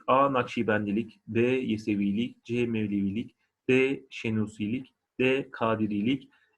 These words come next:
E, e, Nakşibendilik, Yesevilik, Mevlevilik, Kadirilik hala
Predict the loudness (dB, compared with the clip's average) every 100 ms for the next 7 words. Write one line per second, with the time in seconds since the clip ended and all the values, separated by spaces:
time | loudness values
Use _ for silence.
0 | -6 -6 -6 -12 -18 _ _ _ _ _
1 | -6 -2 -2 0 0 0 2 4 4 2
2 | -2 -4 -2 0 0 0 -4 -2 0 0
3 | 0 -2 -4 -4 0 2 2 2 0 -2
4 | -4 _ -20 _ _ 2 4 6 4 0